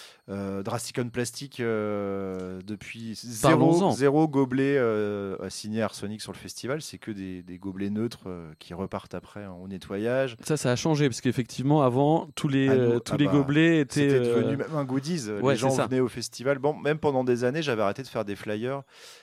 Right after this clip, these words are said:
Speaker 1: et je faisais même des gobelets, euh, euh, Eco Cup que je distribuais dans les différentes salles, les smac du Grand Ouest, qui, qui en avaient besoin. C'était ça aussi l'idée, c'était pour, pour, euh, comment dire, donner une solution à des salles qui voulaient s'équiper de gobelets, euh, recyclables.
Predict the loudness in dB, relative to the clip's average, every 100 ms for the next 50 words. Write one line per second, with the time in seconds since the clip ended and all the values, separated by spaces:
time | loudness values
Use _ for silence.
0 | _ -14 -10 -8 -6 -4 -4 -6 -6 -4
1 | -4 -2 -2 0 -2 -4 -8 -12 -16 -20
2 | _ -20 _ _ -18 -16 -16 -16 -16 -12
3 | -10 -6 -6 -6 -10 -12 -18 -16 -14 -8
4 | -2 0 0 -2 -4 -6 -6 -4 -4 -2
5 | -2 -2 -6 -12 -16 -14 -4 -4 -4 -6
6 | -4 -4 -2 -4 -6 -14 -6 -6 -6 -12
7 | -12 -4 2 4 6 4 4 2 -2 -6
8 | -12 -10 -6 -4 -4 -6 -8 -8 -6 -8
9 | -4 -6 -6 -14 -20 -20 -20 -20 -14 -6
10 | -2 0 0 0 -4 -6 -8 -12 -16 -20
11 | -20 -20 _ _ -20 -16 -14 -12 -8 -4
12 | -4 -6 -6 -6 -8 -6 0 2 0 2
13 | 4 4 0 -10 -10 -6 -2 -2 -4 -10
14 | -6 -4 0 -2 0 0 2 0 -2 -6
15 | -6 0 0 0